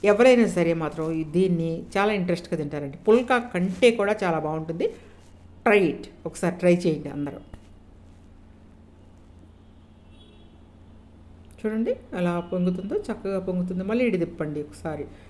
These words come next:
ఇటు తిప్పితే చ-, అంతేనండి, ఈజీ.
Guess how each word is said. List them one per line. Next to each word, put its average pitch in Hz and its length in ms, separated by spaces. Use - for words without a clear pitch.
ఇటు 202 100
తిప్పితే 208 300
చ-, - 180
అంతేనండి, 240 640
ఈజీ. 233 420